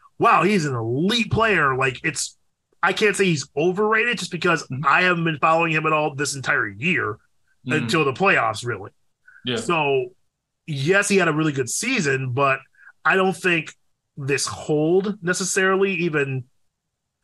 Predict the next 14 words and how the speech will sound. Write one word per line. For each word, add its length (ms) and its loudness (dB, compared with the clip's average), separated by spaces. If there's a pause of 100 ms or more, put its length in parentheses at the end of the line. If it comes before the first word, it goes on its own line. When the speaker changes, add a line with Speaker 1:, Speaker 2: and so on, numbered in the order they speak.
(220)
Speaker 1:
should, 300 -2
I've 160 2
seen 460 0 (240)
breakdowns 720 2
in 80 -4
Super 220 -2
Bowl. 100 -4
There's 140 2
always 500 4
somebody 420 2
who 120 -2
shits 420 -2
the 80 0
bed 340 -2